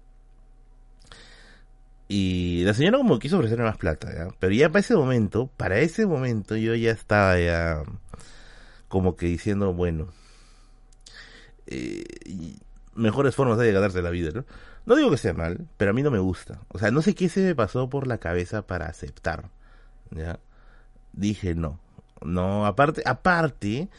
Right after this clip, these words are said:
aparte de que O sea, salir allí hubiera sido bullying eterno.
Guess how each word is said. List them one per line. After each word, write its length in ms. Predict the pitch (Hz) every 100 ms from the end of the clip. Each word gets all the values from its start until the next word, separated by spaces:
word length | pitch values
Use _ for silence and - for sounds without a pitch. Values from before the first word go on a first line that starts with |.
| - - - - -
aparte 1000 | 90 92 - 120 101 87 - 87 90 92 -
de 300 | 90 90 85
que 420 | 85 82 - - _ _ -
O 100 | 85
sea, 160 | 82
salir 400 | - 98 147 269
allí 600 | 233 117 95 127 214 208 - _ _
hubiera 420 | - 117 123 135
sido 420 | 120 123 131 135 - -
bullying 760 | 95 90 85 95 120 131 123 90
eterno. 720 | 80 - - 87 95 92